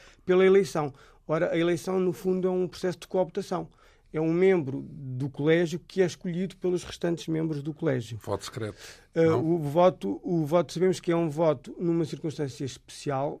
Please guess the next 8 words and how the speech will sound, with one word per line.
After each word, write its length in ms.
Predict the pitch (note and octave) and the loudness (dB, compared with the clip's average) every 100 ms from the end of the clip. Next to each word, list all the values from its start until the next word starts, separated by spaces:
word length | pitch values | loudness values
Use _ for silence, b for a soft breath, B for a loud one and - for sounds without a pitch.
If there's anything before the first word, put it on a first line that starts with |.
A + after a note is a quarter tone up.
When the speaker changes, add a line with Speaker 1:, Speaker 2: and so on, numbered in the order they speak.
| - | -12
Speaker 1:
é 100 | C#3+ | -6
um 160 | C#3+ C#3 | -4 -4
voto 500 | C3 D#3 B2+ - F4+ | 0 0 0 -6 -8
numa 360 | E3+ E3 D#3+ C#3+ | -4 -2 -2 -4
situação 560 | - D3 C3 D3+ D3 | -10 -14 -12 -8 -6
de 100 | C3 | -6
conclave, 880 | - C#3+ C3 C3+ C#3+ A2+ B2 B2+ F#3+ - b b b b b - | -8 -10 -8 -6 -6 -4 -6 -8 -10 -14 b b b b b 0
eh, 480 | D#3+ D#3+ D#3+ D#3 | 4 6 8 6